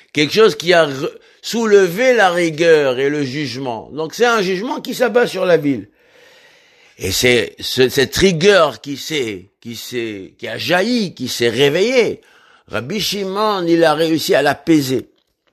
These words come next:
Il a réussi à la maîtriser. Il a réussi à, à, à, à, à la saisir et à la chasser. Puis Rabbi Shimon Imtiko,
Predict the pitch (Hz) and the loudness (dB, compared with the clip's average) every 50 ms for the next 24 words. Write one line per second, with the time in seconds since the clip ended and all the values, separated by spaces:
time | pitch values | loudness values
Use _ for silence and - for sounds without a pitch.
0 | _ _ _ _ _ _ _ - - _ - 120 131 139 131 131 131 139 143 120 | _ _ _ _ _ _ _ -20 -18 _ -6 -2 0 2 2 2 2 0 0 0
1 | 139 160 139 147 139 147 165 170 165 - 160 156 143 120 127 117 104 104 - _ | 0 0 0 0 0 0 -2 -2 -2 0 -2 -2 0 0 -2 -2 -4 -4 -10 _
2 | - - - - - - - - _ 92 107 120 123 131 135 135 151 156 156 151 | -20 -20 -20 -20 -20 -20 -20 -10 _ 0 2 4 4 4 4 2 2 0 0 -2
3 | - - 170 185 156 143 139 - - - 131 127 113 - - 120 123 120 107 - | -2 0 0 2 2 2 0 -4 -4 -4 -4 -4 -4 -4 -4 -4 -4 -4 -6 -12
4 | - - - 117 101 - 113 123 131 139 131 - - 202 214 202 180 240 254 220 | -10 -4 -4 -4 -4 -4 -4 0 0 0 0 0 0 2 2 2 2 2 0 0
5 | 160 123 101 90 87 _ _ _ _ _ _ _ _ _ _ - 98 113 135 160 | 0 -4 -6 -10 -18 _ _ _ _ _ _ _ _ _ _ -8 -6 0 2 2
6 | 160 160 - 220 208 170 - 160 156 123 104 - _ _ _ _ _ _ _ _ | 2 2 2 2 2 2 2 -4 -6 -6 -6 -8 _ _ _ _ _ _ _ _
7 | _ _ _ - - - _ _ _ _ _ _ _ _ _ - - - 123 143 | _ _ _ -20 -20 -20 _ _ _ _ _ _ _ _ _ -14 -6 -4 0 0
8 | 170 156 139 165 185 202 220 233 240 247 247 226 - - 247 214 - 175 160 - | 0 0 0 -2 -2 0 2 2 2 2 0 0 -2 -4 -8 -6 -2 -4 -4 -4
9 | - | -4